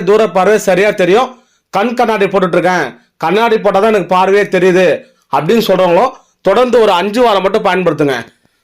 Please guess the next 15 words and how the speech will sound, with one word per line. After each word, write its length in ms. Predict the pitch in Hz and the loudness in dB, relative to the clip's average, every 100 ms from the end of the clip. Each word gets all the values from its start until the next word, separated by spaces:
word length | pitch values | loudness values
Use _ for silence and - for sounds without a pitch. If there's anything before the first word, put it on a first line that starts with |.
| _ | _
செய்முறையை 480 | - 202 254 226 208 185 | -2 0 2 2 0 0
சொல்றேன், 280 | 175 240 254 - _ - | 0 0 -4 -12 _ -4
கரெக்டா 260 | 185 202 190 | -2 0 0
கவனிங்க. 320 | 175 170 139 120 120 _ _ _ _ _ _ - | 0 0 -2 -6 -14 _ _ _ _ _ _ -4
மூக்கிரட்டை 560 | 208 254 247 214 214 196 | -2 0 0 0 0 0
இலை 160 | 180 156 - _ _ _ _ 156 | 2 0 -4 _ _ _ _ -2
மூணு 220 | 196 240 190 | 2 2 2
இலை 120 | 214 | 2
எடுத்துக்கங்க. 400 | 180 170 147 139 113 - _ _ _ _ _ - | 0 -2 -2 -4 -4 -14 _ _ _ _ _ -4
பொன்னாங்கண்ணி 580 | 190 233 247 220 214 214 190 | 0 2 0 0 0 -2 0
கீரை 240 | 185 151 104 - _ _ _ | 0 0 -2 -10 _ _ _
ஒரு 140 | 160 185 190 | 0 0 -2
பத்து 200 | 185 202 | -2 0
இலை 140 | 190 208 | 0 0
எடுத்துக்கங்க. 380 | 170 165 151 | -4 -4 -4